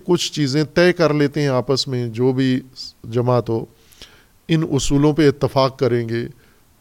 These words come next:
اقتدار جس کو بھی ملے یا اقتدار میں شراکت کا موقع ملے، تو معیشت کے لیے ان امور کو ہم مسلم سمجھ کر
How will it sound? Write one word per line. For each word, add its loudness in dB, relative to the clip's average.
اقتدار 0
جس -2
کو 2
بھی 0
ملے -2
یا -2
اقتدار -2
میں -4
شراکت -2
کا 0
موقع -2
ملے، -2
تو -4
معیشت -2
کے 0
لیے 0
ان -4
امور -4
کو -2
ہم -4
مسلم 0
سمجھ -4
کر 0